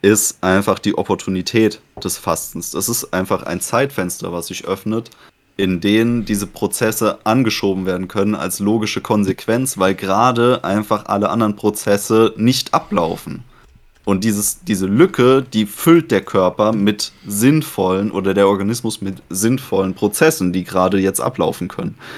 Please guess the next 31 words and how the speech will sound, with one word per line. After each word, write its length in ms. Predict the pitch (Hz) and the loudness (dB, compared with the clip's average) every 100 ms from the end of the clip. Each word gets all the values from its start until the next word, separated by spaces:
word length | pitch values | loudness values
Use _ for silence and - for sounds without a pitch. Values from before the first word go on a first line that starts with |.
| - - | -14 -4
Das 140 | 98 | 2
heißt 240 | 131 143 101 | 4 4 4
ja 60 | |
nicht, 240 | 95 113 90 | 2 2 0
dass 140 | - | 0
D-N-A-Reparatur 1300 | 98 92 - - 101 110 101 95 92 90 - 107 101 | 2 2 0 2 4 4 2 0 0 0 0 2 2
nicht 240 | 92 - | 2 2
dauerhaft 420 | 98 98 98 - | 4 4 0 -2
in 100 | 98 | -2
unserem 260 | 92 90 92 | -2 -2 -2
Körper 340 | - 101 90 | 0 0 0
stattfinden 600 | - 120 - 95 - 87 | 0 0 0 -4 -4 -4
würde. 220 | 92 92 90 | -4 -2 0
Das 200 | 92 - | -2 2
tut 220 | 180 156 | 2 2
sie. 280 | - 76 - _ _ _ _ _ _ _ _ _ _ _ _ | 0 -4 -8 _ _ _ _ _ _ _ _ _ _ _ _
Aber 500 | 95 98 98 98 98 - _ _ _ _ _ _ - 147 - | 2 2 4 4 2 -4 _ _ _ _ _ _ -8 -8 -2
es 200 | 113 - | 0 0
finden 440 | - 143 156 117 120 | 2 2 2 -2 0
eben 260 | 110 120 113 | 2 2 2
auch 280 | 95 98 - | 2 0 2
andere 360 | 127 151 107 92 | 2 4 2 0
Prozesse 540 | - 95 - 143 92 | -4 -2 0 0 -2
statt. 320 | - 85 82 101 | -6 -8 -6 0
Wenn 140 | 107 | 2
diese 200 | 151 165 | 2 0
Prozesse 480 | - 135 - 160 117 | -2 0 2 2 2
aber 180 | 101 98 | 2 2
auf 180 | 113 | 0
einmal 340 | - 139 123 110 | 0 0 0 2
wegfallen 560 | 127 127 - 87 - | 0 0 -8 -8 -8